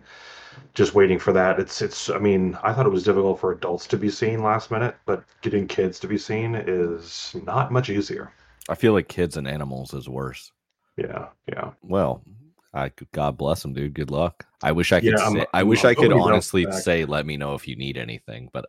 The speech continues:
Speaker 2: I can't
Speaker 1: <laughs>
Speaker 2: do anything for you unless you want
Speaker 1: Get up here.
Speaker 2: jokes. <laughs> Do you want
Speaker 1: Get
Speaker 2: me
Speaker 1: up
Speaker 2: to make
Speaker 1: here.
Speaker 2: a joke about your kid being sick?
Speaker 1: <laughs> He needs Uncle James.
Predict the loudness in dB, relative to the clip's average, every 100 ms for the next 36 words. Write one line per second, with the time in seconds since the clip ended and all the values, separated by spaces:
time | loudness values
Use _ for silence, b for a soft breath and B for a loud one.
0 | -8 -8 -8 -8 -6 -8 -4 0 0 0
1 | -6 -10 -12 -10 -10 -8 -10 -10 -8 -8
2 | -8 -8 -8 -6 -6 -8 -10 -16 _ _
3 | _ -6 2 4 4 4 2 2 0 2
4 | 0 6 6 8 6 6 6 6 6 8
5 | 8 8 8 8 4 4 2 2 0 -2
6 | 0 0 -4 -10 -10 -10 -6 -6 -6 -8
7 | -10 -8 -8 -8 -14 -16 -20 -18 -20 -18
8 | -20 -18 -18 -18 _ B B -4 -2 0
9 | 0 0 0 0 -2 -4 -8